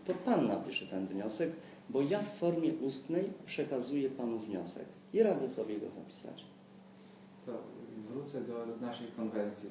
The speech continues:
Speaker 2: Państwo żeście się ze mną na spokojnie umawiali, żeby porozmawiać o
Speaker 1: Narusza pan
Speaker 2: funkcjonowaniu
Speaker 1: ustawę w tej
Speaker 2: ośrodku.
Speaker 1: chwili, bo nie chce pan mi okazać dokumentu,
Speaker 2: To
Speaker 1: który
Speaker 2: ja
Speaker 1: prawnie
Speaker 2: poproszę,
Speaker 1: przysługuje mi wgląd do tego dokumentu,
Speaker 2: ja
Speaker 1: czystego druku.
Speaker 2: poproszę w takim razie o to,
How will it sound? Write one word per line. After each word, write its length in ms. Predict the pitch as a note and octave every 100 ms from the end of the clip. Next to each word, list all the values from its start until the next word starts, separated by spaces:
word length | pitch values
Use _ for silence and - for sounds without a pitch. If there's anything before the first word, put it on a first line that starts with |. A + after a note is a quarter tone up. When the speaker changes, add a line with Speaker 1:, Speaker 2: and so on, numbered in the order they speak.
| A2
Speaker 2:
Państwo 360 | A2+ - A2+
żeście 260 | G#2+ - G#2+
się 160 | A#2
ze 140 | A2 A2
mną 140 | G#2+ G#2+
na 60 |
spokojnie 540 | G#2+ A2 A2 A#2+ A#2 A2
umawiali, 640 | G#2+ G#2 G#2 F#2+ F#2+ G#2+ B2+ - - - - - - -
żeby 400 | G#2+ A2 A2 A2 -
porozmawiać 680 | B2 A#2 A2 A2+ A#2 A2+ -
o 60 | A2+
Speaker 1:
Narusza 400 | A2+ A#2 A#2+ A#2+
pan 180 | A2+
Speaker 2:
funkcjonowaniu 160 | F#3+ -
Speaker 1:
ustawę 280 | - A#2+ A#2
w 60 |
tej 120 | - G#2+
Speaker 2:
ośrodku. 140 | G#2+
Speaker 1:
chwili, 280 | A#2 A#2 D#3+
bo 120 | E3
nie 160 | C3 A2+
chce 180 | D#3
pan 200 | D3 C#3
mi 100 | C#3+ B2
okazać 400 | B2 B2 C#3 B2+
dokumentu, 600 | B2 - G#2+ F#2+ - C#3+
Speaker 2:
To 80 |
Speaker 1:
który 200 | B2 C#3
Speaker 2:
ja 60 | C#3
Speaker 1:
prawnie 520 | - C3 C3+ C3 F3+
Speaker 2:
poproszę, 180 | F#3+ E3+
Speaker 1:
przysługuje 460 | D3+ D3 C3+ D#3+ F3
mi 140 | D#3+
wgląd 440 | D#3+ A2 B2 C#3 -
do 100 | B2
tego 240 | A#2+ B2+
dokumentu, 500 | B2 B2 A2 G2 G2+
Speaker 2:
ja 60 | A#2
Speaker 1:
czystego 520 | B2 - C3+ C#3+ -
druku. 240 | C3+ G#2+
Speaker 2:
poproszę 400 | A#2+ A#2+ - A2+
w 40 | -
takim 380 | A#2 - A2 G#2+
razie 400 | G#2 G2 G2+ A2 -
o 140 | G#2 -
to, 140 | A2+